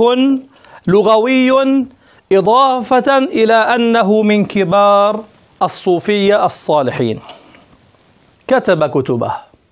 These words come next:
في زمن الطباعة، لم يكن هناك طباعة، كانت هناك، كان هناك نسخ تكتب باليد. والرجل إمام عظيم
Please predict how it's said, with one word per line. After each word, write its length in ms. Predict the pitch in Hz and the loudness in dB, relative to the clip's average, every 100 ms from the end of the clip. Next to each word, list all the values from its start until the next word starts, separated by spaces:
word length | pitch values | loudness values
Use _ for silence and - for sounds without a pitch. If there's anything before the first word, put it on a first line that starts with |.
| _ _ - - _ _ _ - - - - | _ _ -20 -20 _ _ _ -20 -20 -20 -8
في 200 | 220 214 | -2 0
زمن 580 | 185 262 262 262 262 285 - _ _ _ _ _ - | 2 0 0 0 0 -2 -6 _ _ _ _ _ -4
الطباعة، 840 | 208 208 208 196 233 240 214 233 208 - - - _ 214 | -4 -2 0 0 2 2 2 0 -2 -8 -12 -18 _ -2
لم 180 | 233 | 0
يكن 260 | 240 220 208 | 0 0 0
هناك 200 | 208 185 | 0 -2
طباعة، 500 | 170 170 160 123 113 - _ _ | -2 0 0 0 -4 -10 _ _
كانت 420 | 196 196 190 185 | 0 0 0 -2
هناك، 420 | 190 190 190 190 - - _ _ _ _ _ _ _ _ _ _ _ _ _ | -2 0 -2 -6 -16 -20 _ _ _ _ _ _ _ _ _ _ _ _ _
كان 160 | 202 202 | -2 0
هناك 280 | 220 202 | 0 -2
نسخ 480 | 226 170 143 - - - | -2 -2 -2 -6 -14 -10
تكتب 320 | 214 - 190 160 | -8 -4 -2 0
باليد. 380 | 160 156 113 - - _ _ _ _ _ _ _ - - - _ _ _ _ _ _ _ - | 0 0 -2 -12 -18 _ _ _ _ _ _ _ -20 -20 -20 _ _ _ _ _ _ _ -2
والرجل 760 | 190 247 285 285 285 277 320 - _ _ 247 | 0 2 2 2 0 0 -4 -10 _ _ -2
إمام 400 | 262 262 254 208 | 2 0 0 0
عظيم 460 | 214 196 151 120 | 2 2 0 -4